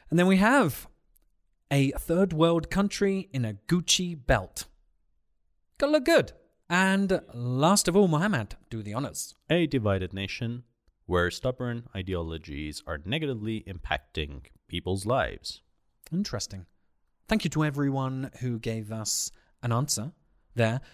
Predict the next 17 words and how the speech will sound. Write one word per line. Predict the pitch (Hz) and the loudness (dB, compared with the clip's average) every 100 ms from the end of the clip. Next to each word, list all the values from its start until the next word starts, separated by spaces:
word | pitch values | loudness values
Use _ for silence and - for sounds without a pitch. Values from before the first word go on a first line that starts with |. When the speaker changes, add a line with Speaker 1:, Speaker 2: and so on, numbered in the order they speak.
| _ - | _ 2
Speaker 1:
Mohammed, | 170 247 | 4 4
how | 160 | 0
do | 208 | -4
you | 190 | -4
feel? | - 156 | -2 -2
Are | |
you, | 117 120 113 | -2 -4 -8
are | - | -8
you | 117 | -10
kind | - 120 | -6 -6
of | 104 | -4
surprised | - - 139 175 - - | -4 -2 -2 -2 -6 -10
by | 156 160 | -6 -4
those? | 160 165 165 160 | -4 -2 -4 -4
Do | 120 | -4
you | 113 | -2
feel, | 123 120 113 | -2 -4 -6